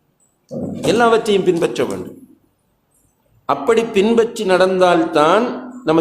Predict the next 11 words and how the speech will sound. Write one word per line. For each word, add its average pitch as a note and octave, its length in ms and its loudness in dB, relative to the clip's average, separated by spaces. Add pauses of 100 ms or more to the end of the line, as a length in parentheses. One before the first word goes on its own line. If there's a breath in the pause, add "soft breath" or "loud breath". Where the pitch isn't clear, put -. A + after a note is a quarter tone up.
தீனை A3+ 320 4
பின்பற்றுகிறோம் F3 720 0
என்பது D3 320 0
அர்த்தமாகும். - 600 -6 (2250)
இப்ப C3+ 180 -6
நான் D3+ 180 2
ஆரம்பத்தில் E3+ 640 0
சொன்னேன், A#2 300 -6 (300)
குடும்பம் D#3 480 0
என்றால் A2 420 -4 (1000)
கணவன் C#3 440 0